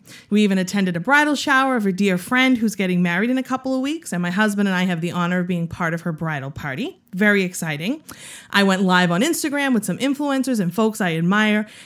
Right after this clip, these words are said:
and broke new records on my social media reach. I was even published on the Today dot com Today Show website. How cool is that? I got to be the closing keynote at the Massachusetts Association of Vocational Administrators Conference,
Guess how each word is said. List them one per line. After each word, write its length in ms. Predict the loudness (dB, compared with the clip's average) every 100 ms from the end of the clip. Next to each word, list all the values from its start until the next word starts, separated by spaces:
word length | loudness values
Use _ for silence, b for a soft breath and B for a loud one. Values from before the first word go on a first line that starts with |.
| -2
and 140 | 0
broke 260 | 2 2 2
new 340 | 4 4 4
records 400 | 4 4 2 2
on 80 | 2
my 100 | 0
social 360 | 0 -2 2 2
media 380 | 2 0 -2
reach. 380 | -2 -6 -10 -14 B B
I 60 | -2
was 160 | -2 0
even 280 | -2 0 0
published 440 | 0 -2 -6 -4
on 140 | -4
the 60 | -2
Today 300 | -2 -2 0
dot 280 | 0 -2 -2
com 380 | -2 0 -2 -4
Today 360 | -6 -2 -2
Show 300 | 0 0 0
website. 720 | 0 0 -2 -2 -4 -2 -4 -8 _
How 140 | -6 0
cool 260 | 2 2
is 120 | 0
that? 320 | 0 -2 -2 -10 B B B B
I 80 | 0
got 160 | 2 2
to 80 | 2
be 60 |
the 100 | 0
closing 720 | -4 -4 2 4 4 2 2 0
keynote 720 | 0 2 4 4 4 2 -4 B B -2
at 160 | 0
the 40 | 2
Massachusetts 880 | 4 2 0 -2 -2 0 0 0
Association 680 | -2 -2 -2 -2 -2 0 0
of 120 | -2 -2
Vocational 540 | -4 -2 -2 -2 -2
Administrators 720 | 0 2 2 0 -2 -2 -2
Conference, 680 | -6 -2 -2 0 0 -2 -2